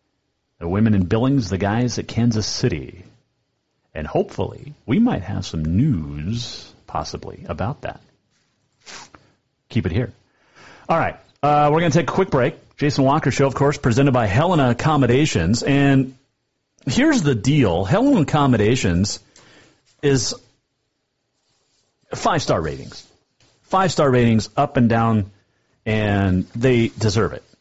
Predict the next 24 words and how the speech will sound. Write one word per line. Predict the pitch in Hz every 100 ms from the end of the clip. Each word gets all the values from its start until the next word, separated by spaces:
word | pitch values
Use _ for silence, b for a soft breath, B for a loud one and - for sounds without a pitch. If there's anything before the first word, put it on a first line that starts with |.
| _ _ _ _ _ _ _ _ _ _ _ _ _ -
And | 117 113
it's | -
the | 127
one | 123 170
hundredth | 127 156 139 -
straight | - 160 156
five-star | - 113 95 - 98
rating | 87 87 104 107
that | 92
they | 98
just | 107 -
wrapped | 104 92
up. | 92 -
Now, | 113 120
here's | 113 165 123
the | 107
thing. | 101 71 - - _ _ _ _ _
Because | 147 120 - 156 156
of | 156
the | 131
five-star | - 127 123 - 123 107
rating, | 104 123 120
they're | 101
generally | 117 139 147 113 95